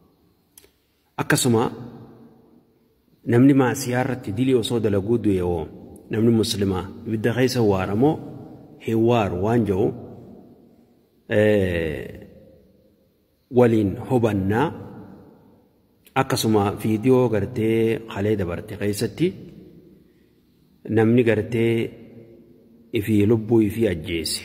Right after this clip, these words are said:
tajettu san keessattis waan gartee dogongora jechaa kan arkame waan hin sirreessuutu jira. Hanga dhumaattis na hordofi, eh, sheeris godhi.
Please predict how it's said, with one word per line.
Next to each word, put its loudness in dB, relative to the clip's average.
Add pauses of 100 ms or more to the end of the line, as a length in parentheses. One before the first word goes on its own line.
(200)
tajettu -2
san 0
keessattis 0 (1040)
waan 4
gartee 0
dogongora 0
jechaa -2
kan -4 (120)
arkame -4 (760)
waan 4
hin 4
sirreessuutu -6
jira. 2 (600)
Hanga 0
dhumaattis -2
na -4
hordofi, -2 (1080)
eh, -4
sheeris 2
godhi. -4